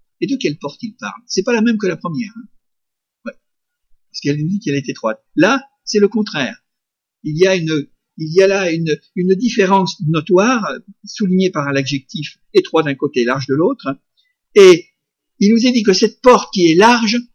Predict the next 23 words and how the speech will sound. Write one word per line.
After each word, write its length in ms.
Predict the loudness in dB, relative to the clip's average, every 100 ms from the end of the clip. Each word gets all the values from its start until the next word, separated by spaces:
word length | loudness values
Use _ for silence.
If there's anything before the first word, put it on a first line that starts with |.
| _ 0
elle 260 | 2 2
mène 480 | 0 -2 -2 -2 -4 _ _ _ _
là 240 | 0 0 -2
où 100 | 0
les 280 | 4 4 6
hommes 280 | 4 4 -2 _ -2
ne 120 | 0
sont 300 | 0 0 0 2
pas 360 | 4 6 4 0 _ _ _ _ _ _ _ _
conscients 640 | 2 6 6 6 6 6 2
où 120 | 0
ils 180 | 0 0
vont, 340 | 2 2 2 -4
c'est-à-dire 440 | -6 -2 0 0
la 120 | -2
perdition. 500 | -2 -4 -4 -6 -8 -14 _ _ _ _ _
C'est 160 | -6 0
facile. 580 | 2 4 4 0 -6 _ _ _ _ _ _
Ça, 280 | -2 -2 -2 0
ça 180 | 0 2
descend 300 | 2 2 0
tout 80 |
seul. 420 | 0 2 2 2